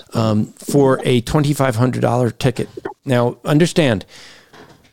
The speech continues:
once we land in the Philippines, they take care of the food and the, the housing and, and everything there.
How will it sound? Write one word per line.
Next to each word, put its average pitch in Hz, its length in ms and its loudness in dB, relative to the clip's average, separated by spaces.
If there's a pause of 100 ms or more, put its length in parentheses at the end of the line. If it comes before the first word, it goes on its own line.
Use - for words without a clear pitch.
(300)
once 151 340 0
we 233 120 6
land 196 420 4
in 170 80 6
the 156 80 4
Philippines, 160 440 2
they 147 120 2
take 147 200 -2
care 139 180 2
of 131 60 2
the 117 60 0
food 170 580 4
and 120 200 2
the, 113 200 0 (320)
the 117 100 0
housing 143 640 2
and, 123 160 -2
and 135 160 -2
everything 135 540 2
there. 110 360 0